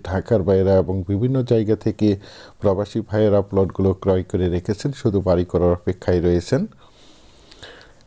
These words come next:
এই যে দেখতে পাচ্ছেন জমিটি, জমিটির চতুর্পাশেই বাউন্ডারি করে সীমানা নির্ধারণ করা রয়েছে। অনেক সুন্দর একটি জমি, এই যে দেখতে পাচ্ছেন।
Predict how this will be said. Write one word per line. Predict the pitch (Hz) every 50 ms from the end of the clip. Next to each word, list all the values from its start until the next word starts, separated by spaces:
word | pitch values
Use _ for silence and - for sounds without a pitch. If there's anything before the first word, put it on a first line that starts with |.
| _ - - - -
এই | - 98 95 90
যে | 95 92
দেখতে | 78 95 87 - - 92
পাচ্ছেন | - - 92 - - - 87
জমিটি, | 78 95 90 90 87 - 139 160 165 127
জমিটির | - 101 95 98 - 110 107 98 -
চতুর্পাশেই | - 135 135 - 143 135 - - 117 104 - - 120 120 117 113 107 -
বাউন্ডারি | 101 95 95 98 92 104 104 104 98 -
করে | 104 123 180 254 262 - - - - - -
সীমানা | - - - 101 101 101 101 - -
নির্ধারণ | 95 92 90 82 - 98 95 92 92
করা | 87 - 98 85 90 85
রয়েছে। | 87 90 90 90 - - 165 240 247 - - - _ _ - _ _ - - - - - - - - - - - - - - -
অনেক | - 98 98 98 98 - -
সুন্দর | - - 104 98 95 87 98 92 90
একটি | 87 - - - 98 85
জমি, | - 87 85 92 117 160
এই | 156 123 95
যে | 92 82
দেখতে | 92 90 - - 101
পাচ্ছেন। | - - 92 - - - 151